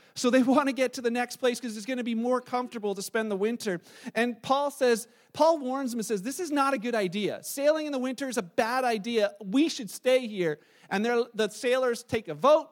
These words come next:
and they decide, "We're gonna do it anyways." And so they begin to set sail 'cause they wanna head to this little place called Phoenix. Phoenix is, uh, on the island of Crete. Here's the place that they were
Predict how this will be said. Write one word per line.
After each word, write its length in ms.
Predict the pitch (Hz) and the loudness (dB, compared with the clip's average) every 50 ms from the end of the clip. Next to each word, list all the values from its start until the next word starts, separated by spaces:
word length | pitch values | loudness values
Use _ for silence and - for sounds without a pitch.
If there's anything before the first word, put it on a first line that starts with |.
| _ - | _ -8
and 100 | 196 202 | -4 -4
they 60 | 208 | -4
decide, 460 | 196 196 - 240 214 214 208 196 175 | -4 -2 0 0 2 2 0 0 -2
"We're 100 | 233 302 | -2 -2
gonna 160 | 349 330 294 | -2 -2 -2
do 160 | 262 285 262 | -2 0 2
it 80 | 233 220 | 4 4
anyways." 720 | 247 285 320 330 320 320 302 294 294 302 285 - - - _ _ _ _ - | 4 2 0 0 2 4 4 4 4 0 -6 -10 -16 -20 _ _ _ _ -6
And 120 | 214 208 | -6 -4
so 220 | 196 - 240 233 233 | -2 0 0 2 2
they 140 | 233 233 | 2 0
begin 320 | 226 233 220 214 247 262 254 | 0 -2 -6 -6 -4 -6 -4
to 280 | - 254 233 226 214 208 _ _ _ _ _ _ _ _ _ _ - - - | -4 -4 -6 -6 -6 -10 _ _ _ _ _ _ _ _ _ _ -20 -18 -12
set 320 | - - - 247 226 - | -6 0 0 0 0 0
sail 280 | - - 254 247 247 226 | -2 4 4 6 6 6
'cause 140 | - 226 202 | 2 2 2
they 80 | 226 | 2
wanna 240 | 226 233 294 339 302 | 2 2 2 0 0
head 160 | 262 269 262 | 0 -2 -2
to 60 | 240 226 | -4 -8
this 160 | 233 - - | -10 -10 -8
little 160 | 254 247 220 | -6 -6 -6
place 200 | - 240 226 220 | -4 -6 -6 -4
called 220 | - 233 202 185 | -2 0 0 0
Phoenix. 560 | - - - - 254 226 180 139 - - - - _ _ - - - | -2 -6 -6 -4 -2 -2 -4 -6 -8 -14 -18 -18 _ _ -20 -20 -10
Phoenix 380 | - - 285 285 302 320 - - | -4 0 0 0 0 -2 -4 -4
is, 140 | 294 226 233 | -6 -2 0
uh, 160 | 240 240 240 226 | 0 0 0 -2
on 140 | 226 233 233 | -4 -6 -6
the 120 | 233 233 | -6 -6
island 300 | 220 220 233 247 247 226 | -6 -4 -4 -4 -2 -2
of 160 | 214 190 - | -2 -2 -4
Crete. 400 | - - - 233 240 247 247 - _ _ _ _ | -8 -8 -6 -6 -4 -6 -6 -10 _ _ _ _
Here's 320 | - 233 262 285 294 254 | -2 0 0 0 0 0
the 80 | - 277 | -2 -4
place 300 | - - 269 254 262 240 | 0 2 2 2 2 0
that 100 | - 226 | -4 -2
they 140 | 233 226 226 | 0 0 2
were 180 | 220 214 196 | 2 0 0